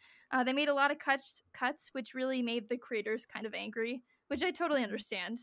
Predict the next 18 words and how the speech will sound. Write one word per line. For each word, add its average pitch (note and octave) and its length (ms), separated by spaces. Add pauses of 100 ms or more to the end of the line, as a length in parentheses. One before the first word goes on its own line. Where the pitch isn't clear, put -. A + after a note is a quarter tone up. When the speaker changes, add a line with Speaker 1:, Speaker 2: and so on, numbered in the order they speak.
Speaker 1:
I B3+ 60
mean, A#3+ 280 (1160)
that's D#4+ 160
not E4 180
a A3+ 160 (100)
nice G#3+ 280
thing G#3 180
to G3+ 80
do. G3 180 (280)
<laughs> - 360
Speaker 2:
Yeah. F#3 440 (640)
Yeah, F#3+ 320
that's F#3 280
understandable. F3+ 920 (760)
Speaker 1:
Mm-hmm. A#3+ 240 (560)
So D#4+ 420
the D4 220 (260)
first - 680